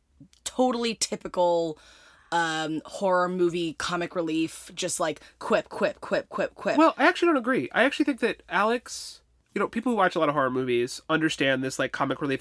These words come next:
Speaker 2: asshole character, specifically the snarky one
Speaker 1: Yeah.
Speaker 2: who is just, like, doesn't wanna be there or is always, like, teasing other characters. Alex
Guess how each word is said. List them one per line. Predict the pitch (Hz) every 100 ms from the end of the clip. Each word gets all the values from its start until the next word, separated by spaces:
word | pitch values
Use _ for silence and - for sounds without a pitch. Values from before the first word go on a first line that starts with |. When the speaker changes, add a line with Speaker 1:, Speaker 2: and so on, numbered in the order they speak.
| -
Speaker 2:
asshole | 156 143 - 123
character, | - 113 - 107
specifically | - - - 220 240 247 233 - - -
the | 156
snarky | - 175 160 156
one | 131 123 113 127
Speaker 1:
Yeah. | 156 - - -
Speaker 2:
who | 147 135 131 131 127 - _ _ _ -
is | 139 127
just, | 131 135 - 131
like, | 123 117 -
doesn't | 143 139
wanna | 139 135
be | 135 131
there | 131 131 131
or | 127 127 123
is | 135 135
always, | 135 135 135 135
like, | 127
teasing | - 143 135 127
other | 127 123
characters. | - 135 127 127 123 120 - - - _ _
Alex | 175 226 311 -